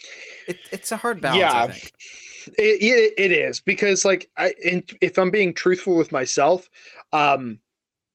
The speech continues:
Speaker 2: I don't know if I would have seen Lord of the Rings in theaters if it, if it was right off the bat three hours plus.
Speaker 1: Exactly.
Speaker 2: You know what I mean? I would, I, especially, I mean, yeah, it's a little different because, you know,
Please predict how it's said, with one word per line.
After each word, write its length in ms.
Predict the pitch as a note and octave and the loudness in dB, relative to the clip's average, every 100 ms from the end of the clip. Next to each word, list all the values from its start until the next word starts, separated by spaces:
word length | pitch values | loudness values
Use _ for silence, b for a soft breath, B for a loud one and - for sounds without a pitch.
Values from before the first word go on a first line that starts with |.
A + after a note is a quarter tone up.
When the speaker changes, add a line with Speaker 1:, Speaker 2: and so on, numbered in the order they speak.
| - F#3+ | -8 -2
Speaker 2:
I 100 | A#3+ | 2
don't 160 | D4+ | 2
know 160 | A3+ A3 | 4 2
if 120 | - | 4
I 80 | G3 | 2
would 120 | F#3 | 4
have 100 | F3 | 2
seen 640 | - F#3 F#3 F3 E3 D3+ - | 0 0 2 0 -2 -8 -4
Lord 180 | D#3 D#3 | 0 0
of 40 | |
the 80 | D3 | 0
Rings 400 | D#3 D3+ C#3 - | -2 -4 -6 -4
in 180 | D3 D3 | -6 -4
theaters 520 | D#3 C#3 B2 A#2+ - | -2 0 0 -2 -2
if 220 | C#3+ C#3 | -4 0
it, 280 | C#3 B2+ _ C#3 C3+ _ D3 | 0 -2 _ -20 -20 _ -4
if 160 | C#3 _ - - | -4 _ -20 -2
it 120 | D3 | -2
was 260 | C3+ B2 B2 - | 0 -4 -8 -2
right 120 | D3 | 0
off 180 | C3 - | 0 -2
the 60 | |
bat 260 | B2 A2+ - | -2 -2 -4
three 180 | - A#2+ | -6 -4
hours 260 | G#2 G#2+ - | -2 -4 -6
plus. 300 | - G2 - F#3 | -10 -10 -10 -10
Speaker 1:
Exactly. 480 | A3+ G3+ - F2 E3 | -6 -6 -6 -6 -2
Speaker 2:
You 80 | |
know 80 | F3 | 0
what 60 | D#3+ | 0
I 40 | |
mean? 240 | D#3+ E3+ - _ B B B | 0 -2 -8 _ B B B
I 100 | G3 | 2
would, 220 | G#3 F#3 D#3+ | 4 2 2
I, 220 | F#3 F3+ D3+ | 2 2 -4
especially, 420 | - A#3+ - F#3+ | -2 0 2 0
I 40 | |
mean, 200 | D#3 C#3+ - - | 0 -6 -12 -12
yeah, 220 | D3 D#3+ - | -4 -4 -4
it's 340 | C#3 E3 F3+ | -6 -2 2
a 40 | G3+ | 4
little 200 | G3 F#3 | 4 2
different 400 | F#3 G3 F3+ - | 2 0 -2 -2
because, 420 | E3+ E3 C#3 - | 0 0 -2 -6
you 80 | D#3 | -2
know, 180 | C#3 | -2